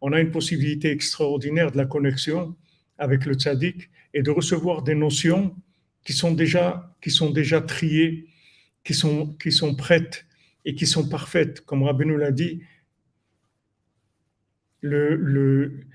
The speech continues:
j'ai terminé, je vais terminer, j'ai gagné, je vais gagner. Quand Rabbeinu dit quelque chose, il a terminé. C'est-à-dire que ne croyez pas qu'il y aura quelque chose d'autre qui va venir après,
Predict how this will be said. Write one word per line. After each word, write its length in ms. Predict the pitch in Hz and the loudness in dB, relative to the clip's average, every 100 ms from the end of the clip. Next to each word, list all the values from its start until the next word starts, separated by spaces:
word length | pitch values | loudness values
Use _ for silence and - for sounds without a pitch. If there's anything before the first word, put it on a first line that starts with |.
| _ | _
j'ai 240 | - 147 156 | 0 2 4
terminé, 520 | 170 160 165 170 175 | 4 4 4 6 4
je 100 | 131 | 4
vais 120 | 131 | 2
terminer, 520 | 165 151 147 147 156 | 2 0 0 0 2
j'ai 160 | 139 139 | 2 2
gagné, 340 | 139 143 156 | 2 2 0
je 120 | 139 | 0
vais 100 | 127 | 0
gagner. 380 | 131 135 131 113 | 2 4 4 2
Quand 120 | 117 156 | -4 -4
Rabbeinu 420 | 165 175 185 156 | -2 0 2 2
dit 160 | 151 | 0
quelque 300 | 185 160 - | 0 -2 -2
chose, 400 | 139 175 185 113 - - _ | -4 -2 -2 -4 -8 -14 _
il 100 | 139 | -2
a 60 | 143 | 0
terminé. 680 | 151 147 147 151 147 123 - - _ _ _ _ | 0 0 0 2 0 0 -6 -16 _ _ _ _
C'est-à-dire 340 | - 139 147 | -4 -2 -2
que 260 | 131 156 147 - - _ | -2 -2 -4 -12 -20 _
ne 120 | 139 | -6
croyez 320 | 139 - 156 160 | -2 2 2 2
pas 200 | 180 175 | 0 -2
qu'il 140 | - | -2
y 20 | |
aura 180 | 147 156 | -2 0
quelque 320 | 143 143 131 | 0 0 0
chose 300 | 131 156 131 | 0 0 2
d'autre 400 | 113 156 - - | 0 0 -4 -12
qui 100 | - | -4
va 140 | 135 135 | 0 2
venir 260 | 135 139 | 4 2
après, 500 | 131 131 165 165 - | 2 0 0 -2 -2